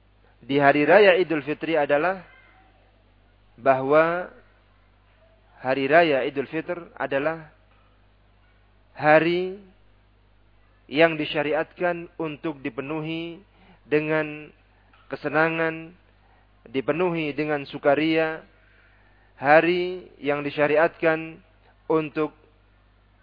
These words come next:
mensyukuri nikmat Allah Subhanahu wa taala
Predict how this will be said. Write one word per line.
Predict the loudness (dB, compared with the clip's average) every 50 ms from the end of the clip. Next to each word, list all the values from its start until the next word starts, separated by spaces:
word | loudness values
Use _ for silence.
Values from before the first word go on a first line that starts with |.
| _ _ _ _ _ _ -10
mensyukuri | -8 -8 -6 -4 -6 -4 2 4 6 6 6 4
nikmat | 2 0 -2 -2 -2 -2 -2
Allah | -2 -4 0 2 2 2 2 0
Subhanahu | -6 -12 -6 -6 -6 -4 -4 -4 -6 -4 -2
wa | -4 -2
taala | 0 0 2 2 2 2 0 -2 -4 -6